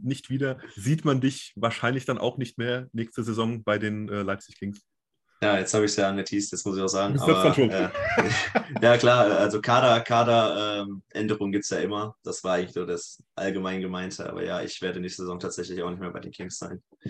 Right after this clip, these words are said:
Speaker 2: Äh, aus beruflichen Gründen zieh ich zurück in meine Heimat, ähm, mit meiner Freundin zusammen, jetzt hier aus Leipzig. Und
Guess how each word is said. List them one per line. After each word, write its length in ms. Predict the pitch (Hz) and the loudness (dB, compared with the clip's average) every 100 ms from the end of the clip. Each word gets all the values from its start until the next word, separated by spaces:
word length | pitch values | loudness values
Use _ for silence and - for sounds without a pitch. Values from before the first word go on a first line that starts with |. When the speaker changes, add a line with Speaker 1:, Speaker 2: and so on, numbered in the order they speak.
| - - - - _ | -14 -18 -20 -20 _
Speaker 2:
Äh, 380 | - 92 90 90 104 | -6 -4 -4 -6 -8
aus 300 | - 95 - | -6 -4 0
beruflichen 460 | 104 104 101 101 95 | 0 0 -2 -4 -2
Gründen 500 | 101 98 95 95 95 | -2 -2 -4 -6 -8
zieh 260 | - - | -8 -6
ich 80 | 95 | -4
zurück 200 | 98 98 | -4 -4
in 60 | 95 | -4
meine 180 | 90 | -2
Heimat, 500 | 92 95 95 92 - - | -2 -2 -2 -4 -8 -8
ähm, 240 | 90 90 - - _ _ _ _ _ | -4 -4 -6 -10 _ _ _ _ _
mit 160 | 104 104 | -4 -2
meiner 200 | 95 87 | -2 -4
Freundin 300 | 92 90 90 | -6 -6 -6
zusammen, 400 | 87 92 90 90 | -4 -2 -2 -4
jetzt 160 | 87 | -4
hier 160 | 92 87 | -6 -6
aus 140 | 85 | -4
Leipzig. 420 | 87 85 87 87 | -4 0 0 0
Und 280 | - - - | -4 -10 -14